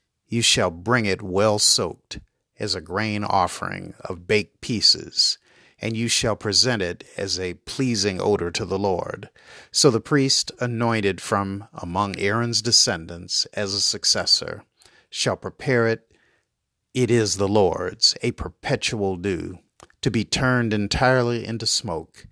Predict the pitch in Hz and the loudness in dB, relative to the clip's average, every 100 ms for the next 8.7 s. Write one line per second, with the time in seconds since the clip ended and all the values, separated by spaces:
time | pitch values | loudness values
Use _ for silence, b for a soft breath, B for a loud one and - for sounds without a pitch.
0 | b b b - 127 127 98 117 131 131 | b b b -2 0 0 0 2 2 2
1 | 113 117 - 117 113 113 - 104 87 - | 4 4 4 -2 -2 -4 -4 -4 -4 -6
2 | - 113 85 - - - - - - 113 | -2 -2 2 2 2 -4 -14 -6 -2 0
3 | 90 92 85 - 131 120 113 95 87 82 | 0 -4 -8 -2 2 2 2 0 -2 -4
4 | 87 87 b b b - 101 - - 107 | -10 -14 b b b -8 -2 2 2 2
5 | 101 101 92 98 90 98 - - 73 - | 2 0 -2 -6 -6 -6 -8 -14 -20 -20
6 | b b b b b b - 120 131 127 | b b b b b b -2 4 6 6
7 | - - 127 110 - 104 107 92 80 80 | 4 2 2 -2 -6 -4 -2 -2 -2 2
8 | - 123 101 92 90 92 | 2 2 -2 -6 -8 -12